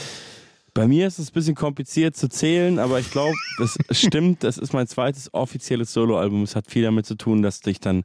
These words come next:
Speaker 1: eins Mixtape genannt hab, eins war dann ein Collabo-Album mit einem Produzenten, was andere Rapper dann einfach als Soloalbum rausgebracht hätten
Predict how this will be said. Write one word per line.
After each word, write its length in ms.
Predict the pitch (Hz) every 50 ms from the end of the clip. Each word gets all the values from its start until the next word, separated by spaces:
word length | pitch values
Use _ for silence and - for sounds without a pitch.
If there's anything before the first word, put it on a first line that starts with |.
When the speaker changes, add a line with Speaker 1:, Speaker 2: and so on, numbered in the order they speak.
| - - - - - - -
Speaker 1:
eins 300 | 98 104 110 107 - -
Mixtape 440 | 120 123 120 - - - 123 117
genannt 380 | - - 117 113 110 107 104 -
hab, 200 | 107 101 95 -
eins 260 | - 107 104 95 -
war 80 | - 101
dann 140 | 98 95 98
ein 60 | 95
Collabo-Album 720 | - 104 101 107 110 120 117 113 117 107 104 104 107 107 107
mit 80 | 90
einem 100 | 101 107 95
Produzenten, 640 | - - 104 101 95 - - 117 113 - - 101
was 100 | 98 95
andere 300 | - - 107 104 101 101
Rapper 240 | 104 104 98 - 107
dann 140 | 101 98 95
einfach 360 | 78 101 - 104 - - - - - _ -
als 180 | - 92 95 -
Soloalbum 480 | - 120 127 127 113 104 110 107 104
rausgebracht 460 | 92 98 98 - - 101 92 90 - -
hätten 240 | 90 - 98 92